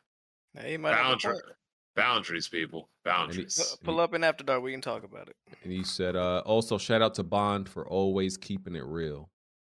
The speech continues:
Speaker 2: Thank you. I, I, I do keep it real.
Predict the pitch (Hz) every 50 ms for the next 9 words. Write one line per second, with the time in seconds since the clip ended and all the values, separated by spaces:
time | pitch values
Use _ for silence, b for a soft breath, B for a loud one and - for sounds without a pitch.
0 | _ _ _ _ _ _ - - 160 170 151 - - 73 73 80 92 101 110 117
1 | 120 113 131 139 139 135 196 214 220 - - 156 147 - 151 131 120 104 80 71
2 | 71 - -